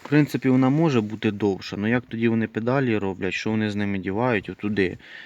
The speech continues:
Давно, в принципі, і не мішало б, щоб вона була довша, але, ну, не знаю. Може, вони самі щось доробляють,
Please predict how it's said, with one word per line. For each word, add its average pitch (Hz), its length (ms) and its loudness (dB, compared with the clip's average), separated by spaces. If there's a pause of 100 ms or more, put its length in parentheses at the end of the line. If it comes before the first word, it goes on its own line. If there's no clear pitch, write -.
(180)
Давно, 120 280 0
в 190 160 -4
принципі, 202 480 4
і 196 40 4
не 196 100 2
мішало 196 420 2
б, - 60 -14
щоб 101 180 -2
вона 101 220 0
була 95 260 -2
довша, 95 540 0
але, 107 460 -2
ну, 113 240 -4 (340)
не 101 80 -10
знаю. 95 340 -10
Може, 185 320 0
вони 120 180 2
самі 101 260 -2
щось 95 200 -2
доробляють, 92 560 -4